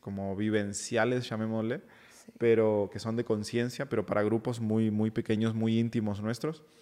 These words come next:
Speaker 1: Y tenemos, por ejemplo, reuniones de, eh, grupos chicos que le llamamos nosotros, que es como un grupo muy selecto de personas que nosotros filtramos durante mucho tiempo y que si están ahí es porque merecen toda nuestra admiración y todo nuestro respeto
Speaker 2: Ujú.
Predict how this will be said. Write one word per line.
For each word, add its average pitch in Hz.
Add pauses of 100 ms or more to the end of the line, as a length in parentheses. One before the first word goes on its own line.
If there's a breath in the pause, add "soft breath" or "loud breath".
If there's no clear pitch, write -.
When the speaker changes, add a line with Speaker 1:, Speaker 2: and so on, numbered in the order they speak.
(340 soft breath)
Speaker 1:
Y 107
tenemos, 139
por 113
ejemplo, 117
reuniones 107
de, 98
eh, 101
grupos 117
chicos 123
que -
le 101
llamamos 104
nosotros, 117 (440 loud breath)
que 101
es 104
como 110
un 104
grupo 110
muy 117
selecto 110
de 104
personas 110
que -
nosotros 107
filtramos 107
durante 101 (160)
mucho 117
tiempo 110
y 107
que 95
si -
están 110
ahí 113
es 113
porque 110
merecen 104
toda 110
nuestra 104
admiración 98
y 104
todo 110
nuestro 104
respeto 110
Speaker 2:
Ujú. 127